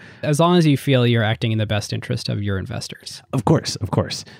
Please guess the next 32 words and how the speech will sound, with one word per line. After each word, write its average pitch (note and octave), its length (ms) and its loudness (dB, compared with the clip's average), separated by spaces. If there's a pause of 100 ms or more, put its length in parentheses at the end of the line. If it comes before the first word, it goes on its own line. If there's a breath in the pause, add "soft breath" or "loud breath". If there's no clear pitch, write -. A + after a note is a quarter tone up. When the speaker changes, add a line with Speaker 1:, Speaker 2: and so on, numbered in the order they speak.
Speaker 1:
All B2+ 60 2
right, C3+ 120 4
David, A#2+ 260 4
should - 80 0
we, B2 320 4
should - 100 0
we C3 60 6
bring C3 180 4
this B2+ 160 2
one C3+ 120 4
home? C#3 280 4 (640 loud breath)
Speaker 2:
Let's F2+ 360 2 (360)
do F#2+ 160 4
it. - 140 0 (580 loud breath)
Speaker 1:
I D3+ 100 2
think A3 220 0
a F#3 80 2
major D#3 400 4
takeaway B2+ 540 2
here B2 240 2
for - 180 -2
me, A2 460 0
and A#2+ 120 -2
anyone's B2+ 380 2
who's B2 160 2
sort A#2+ 160 0
of A2 80 0
scratching B2+ 360 2
their A#2 100 2
head A2+ 400 2
here A#2 300 0
saying, A2 380 -2